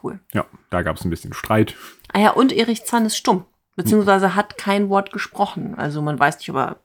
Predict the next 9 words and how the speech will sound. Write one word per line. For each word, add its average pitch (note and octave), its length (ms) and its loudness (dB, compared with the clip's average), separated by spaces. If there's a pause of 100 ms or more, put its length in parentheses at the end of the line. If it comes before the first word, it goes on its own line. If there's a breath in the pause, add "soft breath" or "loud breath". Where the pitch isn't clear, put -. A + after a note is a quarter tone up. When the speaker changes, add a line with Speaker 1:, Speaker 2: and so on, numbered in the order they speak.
(200)
Speaker 1:
biologisch D3+ 480 2
stumm C#3+ 280 -2
ist - 240 -4
oder D#3 160 -2
einfach C3+ 260 -2
nur D3 100 -2
nicht C#3 200 -4
redet. G3 320 -4 (160)
Speaker 2:
Ja, G2 280 2